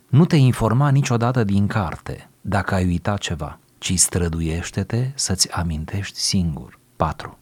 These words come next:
Silește-ți permanent mintea să lucreze cu toată forța de care e capabilă. Cinci. Citește și gândește întotdeauna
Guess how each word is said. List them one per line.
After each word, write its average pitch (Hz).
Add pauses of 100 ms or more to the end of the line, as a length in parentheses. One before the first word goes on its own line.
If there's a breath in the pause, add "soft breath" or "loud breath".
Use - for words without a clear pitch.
Silește-ți 120
permanent 104
mintea 120
să 120
lucreze 98
cu 90
toată 127
forța 104
de 92
care 92
e 90
capabilă. 80 (140)
Cinci. - (180)
Citește 95
și -
gândește 82
întotdeauna 92